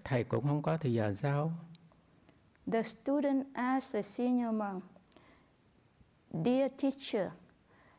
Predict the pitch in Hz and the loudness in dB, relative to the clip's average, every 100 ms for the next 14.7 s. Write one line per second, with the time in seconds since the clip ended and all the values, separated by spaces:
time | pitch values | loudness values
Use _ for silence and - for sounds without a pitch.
0 | _ _ 226 277 294 277 254 - 254 233 | _ _ 2 2 2 2 0 -2 0 0
1 | 220 233 233 - 170 - - - - - | 2 2 2 0 -4 -6 -20 -20 -20 -20
2 | _ _ - 247 285 311 285 277 277 277 | _ _ 0 4 4 4 4 4 2 4
3 | 269 277 254 233 - - - 262 262 233 | 2 4 2 2 -4 -14 -2 2 2 4
4 | 220 240 - - - _ - 196 220 233 | 4 2 -2 -20 -20 _ -4 2 4 4
5 | 185 170 165 - - _ _ _ _ _ | 2 0 -4 -16 -20 _ _ _ _ _
6 | _ _ _ _ 131 120 _ _ _ _ | _ _ _ _ -18 -18 _ _ _ _
7 | - - - _ _ _ _ _ _ _ | -20 -20 -20 _ _ _ _ _ _ _
8 | - 175 170 170 156 143 - - _ _ | 2 4 6 4 2 -4 -10 -20 _ _
9 | _ 139 120 131 143 131 104 104 120 127 | _ 0 4 4 2 2 2 4 2 4
10 | 127 151 151 139 110 101 - 156 196 - | 2 2 -2 -2 -4 -4 0 2 2 -2
11 | 135 127 120 135 101 - - 104 104 107 | -8 -2 0 2 0 -4 -2 -2 -2 -10
12 | _ _ - - - _ 143 165 143 - | _ _ -20 -20 -20 _ 2 4 2 0
13 | 139 117 107 110 110 110 - 107 135 117 | 2 4 2 2 0 0 -2 0 2 0
14 | 98 98 107 104 143 139 | 0 0 -2 -4 -6 -4